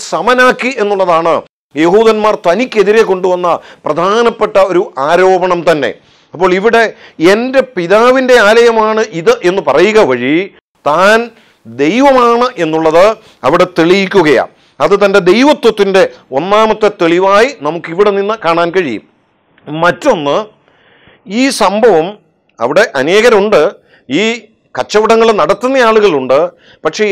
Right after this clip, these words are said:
യേശുക്രിസ്തു ഒരാള് തനിയെ അവിടെ നിന്ന്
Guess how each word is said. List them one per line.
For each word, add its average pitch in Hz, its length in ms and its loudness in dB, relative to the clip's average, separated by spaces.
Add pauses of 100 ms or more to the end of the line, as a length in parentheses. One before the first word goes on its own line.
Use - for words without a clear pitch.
യേശുക്രിസ്തു 240 760 -4 (380)
ഒരാള് 233 580 4 (460)
തനിയെ 254 420 2
അവിടെ 208 260 0
നിന്ന് 147 260 -2